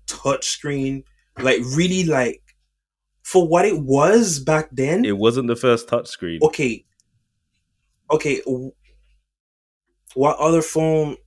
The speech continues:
Speaker 1: This is years
Speaker 2: It's
Speaker 1: ago,
Speaker 2: the
Speaker 1: so
Speaker 2: branding.
Speaker 1: I don't,
Speaker 2: I'm telling
Speaker 1: I don't
Speaker 2: you, it's
Speaker 1: remember.
Speaker 2: the brand-, it's
Speaker 1: No,
Speaker 2: the branding.
Speaker 1: but, like, a company like,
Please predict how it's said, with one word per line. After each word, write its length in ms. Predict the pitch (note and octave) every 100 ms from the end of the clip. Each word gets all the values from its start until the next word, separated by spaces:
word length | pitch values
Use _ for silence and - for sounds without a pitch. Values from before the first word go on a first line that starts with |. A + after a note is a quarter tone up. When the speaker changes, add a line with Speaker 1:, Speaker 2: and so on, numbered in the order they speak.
| _ _
Speaker 1:
This 260 | - C#3 -
is 220 | D3+ B2
years 460 | A2 A#2 B2 B2+ A#2+
Speaker 2:
It's 160 | A#2+
Speaker 1:
ago, 80 | A#2
Speaker 2:
the 80 | G#3
Speaker 1:
so 100 | G3+
Speaker 2:
branding. 600 | A2 A#3+ A#3 G3+ G#3+ F#3+ B2
Speaker 1:
I 100 | A#2
don't, 100 | D#3+
Speaker 2:
I'm 120 | G3
telling 280 | - F4+ -
Speaker 1:
I 40 |
don't 160 | C#3 C#3
Speaker 2:
you, 60 | C#3
it's 80 | C#3
Speaker 1:
remember. 260 | C#3+ B2+
Speaker 2:
the 160 | A#2 D4
brand-, 180 | - - - - _ - - -
it's 180 | - D#3+
Speaker 1:
No, 100 | G3
Speaker 2:
the 100 | F3
branding. 500 | C#3 D#3+ F#3 E3+ D#3+
Speaker 1:
but, 120 | C#3+
like, 120 | C#3+ C3+
a 80 |
company 460 | - E3 F3 F#3 F3
like, 160 | D#3+